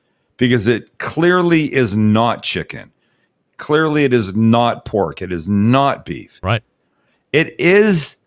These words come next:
Speaker 1: I hate to use the term, it is a little gamey, but in the best sense ever. And I think a lot of people hear gamey and they think, uh,
Speaker 2: Gamey is a polite word for bad.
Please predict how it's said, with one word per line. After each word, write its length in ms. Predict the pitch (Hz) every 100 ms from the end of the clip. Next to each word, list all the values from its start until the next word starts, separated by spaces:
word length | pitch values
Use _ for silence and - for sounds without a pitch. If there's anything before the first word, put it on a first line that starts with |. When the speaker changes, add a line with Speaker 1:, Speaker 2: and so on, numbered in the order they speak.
| _ _ _ _ _ _ _ _
Speaker 1:
I 120 | 127
hate 340 | 139 175 208 202
to 120 | 175
use 280 | 143 123 92
the 100 | 101
term, 400 | - 95 92 107
it 240 | 120 127 -
is 280 | 175 208 208
a 60 | 175
little 300 | 147 135 123
gamey, 600 | 87 120 131 110 82 80 _ - _
but 180 | 143 139
in 220 | 151 143
the 200 | 123 135
best 380 | 107 147 185 180
sense 680 | - - 139 131 - - - _ _ _
ever. 500 | 117 131 90 60 50 _ _ _ -
And 140 | 127
I 80 | 190
think 220 | 208 208
a 60 | 170
lot 240 | 131 127
of 80 | 120
people 280 | 123 117 113
hear 180 | 107 95
gamey 420 | 98 107 104 98
and 100 | 90
they 100 | 104
think, 400 | 107 107 98 - _ _ _ _ _ _ _ _ _ _ _ _ _ _ _ _ - -
uh, 580 | 117 107 101 92 92 87
Speaker 2:
Gamey 260 | 170 202 247
is 80 |
a 60 | 190
polite 340 | - 175 175
word 320 | - 170 165 123
for 120 | 135
bad. 540 | 101 113 127 82 -